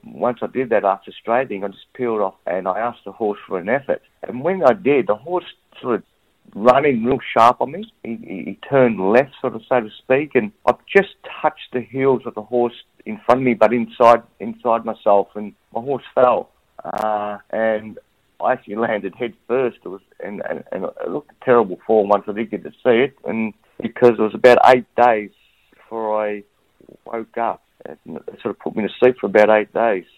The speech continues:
So, and it took me a little while to get back after that, a good three or four months before I got back to race riding. But I was lucky enough. Um, it was just rest that was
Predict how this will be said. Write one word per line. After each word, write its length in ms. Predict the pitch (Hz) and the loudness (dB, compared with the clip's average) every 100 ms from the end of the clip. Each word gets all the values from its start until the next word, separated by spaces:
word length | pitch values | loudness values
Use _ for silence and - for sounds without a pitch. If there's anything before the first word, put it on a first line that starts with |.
| - | -6
So, 240 | 104 107 | -4 -2
and 100 | 90 | -4
it 80 | 127 | -8
took 120 | - | -10
me 100 | - | -8
a 40 | 127 | -6
little 140 | 127 | -4
while 200 | 117 117 | 0 0
to 60 | 110 | 0
get 220 | 107 101 | -6 -6
back 220 | 113 117 | -6 -4
after 260 | 107 95 - | -4 -4 -8
that, 240 | 101 117 - | -10 -10 -12
a 220 | - - | -20 -14
good 140 | 120 - - | -14 -12 -2
three 140 | 110 | 0
or 60 | 107 | 0
four 240 | - 101 | 0 0
months 260 | 98 117 120 | 2 0 -4
before 480 | - - 104 101 98 _ - | -14 -6 0 0 0 _ -12
I 80 | |
got 180 | - 104 | -6 -2
back 180 | 107 104 | -2 -2
to 60 | 104 | 2
race 220 | 104 123 - | 4 4 0
riding. 400 | 110 104 95 98 | 2 2 0 -12
But 140 | 104 - | -14 -10
I 40 | |
was 120 | 113 107 | -10 -8
lucky 320 | 110 127 131 107 | -2 -2 0 -6
enough. 300 | 107 113 113 _ - | 2 0 0 _ -8
Um, 460 | 113 113 113 113 _ - | -6 -6 -8 -14 _ -20
it 60 | |
was 120 | 113 110 - | -18 -18 -6
just 180 | 127 - - | -6 -6 -2
rest 260 | 117 139 - | 0 0 -2
that 160 | 123 107 | -6 -6
was 160 | 110 | -8